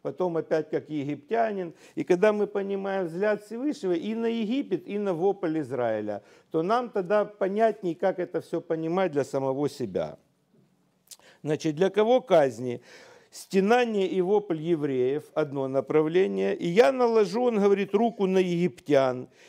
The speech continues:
и выведу мой народ, наказав страну египетскую крепкими казнями". И, как мы знаем, наказание было вот эти десять кар. И мы возьмём самый простой аспект. Вот есть такой аспект,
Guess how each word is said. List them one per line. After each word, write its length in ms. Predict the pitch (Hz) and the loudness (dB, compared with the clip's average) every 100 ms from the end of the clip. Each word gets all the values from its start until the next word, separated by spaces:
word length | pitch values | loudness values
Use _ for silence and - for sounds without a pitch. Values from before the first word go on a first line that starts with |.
| - | -6
и 140 | 160 175 | 0 2
выведу 600 | 196 247 214 190 160 175 | 2 2 2 0 0 2
мой 260 | 185 202 | 2 2
народ, 520 | 185 175 147 131 127 | 4 4 4 2 0
наказав 520 | 143 151 175 156 233 190 | -2 0 2 4 4 2
страну 380 | - 196 208 | 0 0 2
египетскую 720 | 214 202 233 233 214 - 185 170 | 0 0 -2 -2 -4 -2 -2 2
крепкими 540 | 180 202 - 175 165 | 4 4 2 -4 -2
казнями". 680 | - 113 98 95 92 92 - _ _ _ _ - 226 _ _ _ _ _ _ _ _ _ _ _ _ | 2 2 2 -4 -10 -12 -16 _ _ _ _ -20 _ _ _ _ _ _ _ _ _ _ _ _ _
И, 100 | 139 | -8
как 260 | 143 196 196 | 4 4 4
мы 140 | 208 | 0
знаем, 440 | 180 233 262 240 196 | 2 4 6 6 4
наказание 680 | 196 202 160 214 226 190 175 | 2 4 4 6 6 4 2
было 300 | 196 190 170 | 6 6 6
вот 220 | 160 190 | 4 4
эти 240 | 190 170 | 2 0
десять 520 | 135 170 175 160 135 | -2 0 0 0 -10
кар. 380 | - 123 117 123 139 _ _ _ _ _ _ _ _ _ _ _ _ _ | 2 4 4 0 -10 _ _ _ _ _ _ _ _ _ _ _ _ _
И 220 | 175 175 | -8 -4
мы 180 | 202 285 | -4 -2
возьмём 400 | 262 185 240 226 | -2 0 -2 -2
самый 380 | - 240 240 226 | 0 0 2 -2
простой 560 | 214 202 - 208 202 | -2 -4 0 0 2
аспект. 580 | 196 - - 143 87 - | 0 -4 -6 -4 -4 -10
Вот 240 | 127 160 175 | -10 -10 -8
есть 300 | 240 - 220 | -8 -6 -6
такой 360 | 214 208 208 | -2 0 0
аспект, 580 | 196 - - 233 226 | -2 -4 -4 -2 -2